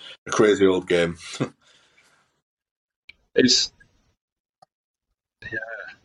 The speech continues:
Speaker 2: As well, especially when it comes down to points, because it's almost that idea of,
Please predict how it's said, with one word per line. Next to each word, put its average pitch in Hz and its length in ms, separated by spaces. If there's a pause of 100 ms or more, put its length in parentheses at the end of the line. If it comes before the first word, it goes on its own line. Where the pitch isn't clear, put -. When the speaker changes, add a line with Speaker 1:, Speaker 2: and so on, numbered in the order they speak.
(840)
Speaker 2:
As 160 140
well, 185 180
especially 170 380
when 165 100
it 156 100
comes 139 220
down 123 200
to 117 100
points, 120 440
because 117 560 (480)
it's 127 240
almost 139 440
that 120 120
idea 117 420
of, 104 380